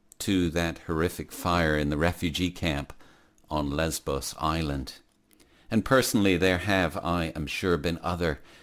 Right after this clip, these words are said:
worrying things happening in our lives. But there's also been good news,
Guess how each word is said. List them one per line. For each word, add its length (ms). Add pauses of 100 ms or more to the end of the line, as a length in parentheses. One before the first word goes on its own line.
(240)
worrying 480
things 460
happening 460
in 200
our 180
lives. 720 (1000)
But 120
there's 160
also 280
been 220
good 260
news, 500